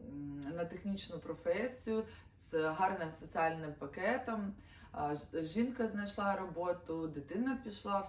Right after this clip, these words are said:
с-, школу. І що трапилось? Через переїзд і великий рівень стресу в них трапились розногласія в родині.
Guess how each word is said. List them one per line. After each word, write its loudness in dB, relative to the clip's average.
с-, 0
школу. -2
І 2
що -2
трапилось? 4
Через 6
переїзд 2
і -2
великий 2
рівень -2
стресу 0
в -6
них 4
трапились 2
розногласія 2
в -4
родині. 0